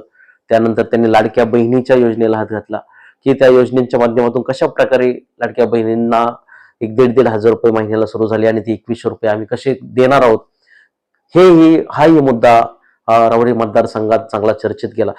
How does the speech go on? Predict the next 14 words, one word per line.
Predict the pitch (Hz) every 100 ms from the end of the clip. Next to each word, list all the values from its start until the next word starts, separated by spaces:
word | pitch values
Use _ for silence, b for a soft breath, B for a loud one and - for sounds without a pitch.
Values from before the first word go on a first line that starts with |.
| B 127
म्हणजे | 131
एकीकडे | 143 160 160 160
विकासांचे | 139 139 143 - 156 151 156
मुद्दे | 143 113 135 - b b b
आणि | 131
दुसरीकडे | 123 117 139 147 147
हिंदुत्व, | - 117 127 139 139 131 127 127 _ _ _ _ _ _ 113
लाडकी | 113 117 120
बहीण, | 113 110 113 120 123 -
शेतकऱ्यांची | 131 - 123 113 110 -
कर्जमाफी, | 113 113 120 120 - - 185
हे | 196
सगळे | - 170 190
overall | 175 180 175 185